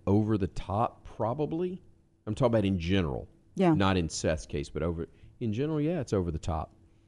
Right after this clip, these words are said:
Speaker 1: And it's probably not what the rule was intended to be,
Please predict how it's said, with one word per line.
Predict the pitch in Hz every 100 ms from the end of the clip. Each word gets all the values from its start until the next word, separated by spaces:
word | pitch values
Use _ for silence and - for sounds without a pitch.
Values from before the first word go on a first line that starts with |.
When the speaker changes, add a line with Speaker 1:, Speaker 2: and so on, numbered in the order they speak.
| _ _ _ _ -
Speaker 1:
And | 95
it's |
probably | - 127 127
not | 120 87
what | 107 -
the |
rule | 90 104 113
was | 113 95
intended | 101 - 120 120
to | 123
be, | 147 151 -